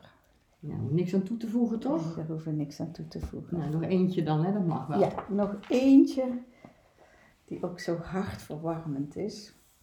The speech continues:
Speaker 2: En dat heet Dat Klopt. "Mama, kloppen er nu twee harten in jouw buik? Als de baby eruit wil,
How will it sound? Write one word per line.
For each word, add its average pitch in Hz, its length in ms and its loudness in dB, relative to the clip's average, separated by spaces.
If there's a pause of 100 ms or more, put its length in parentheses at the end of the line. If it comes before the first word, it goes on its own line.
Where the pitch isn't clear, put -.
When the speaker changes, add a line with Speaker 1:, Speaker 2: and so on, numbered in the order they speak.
(200)
Speaker 2:
En 196 160 -4
dat 190 180 0
heet 170 400 0 (220)
Dat 175 400 2
Klopt. - 640 0 (920)
"Mama, 240 540 8 (360)
kloppen - 400 4
er 269 140 4
nu 277 480 8
twee 370 400 6
harten - 400 -2
in 170 160 0
jouw 143 200 2
buik? - 580 -2 (600)
Als 233 240 -4
de 214 80 0
baby 220 340 4
eruit 302 420 2
wil, 151 320 0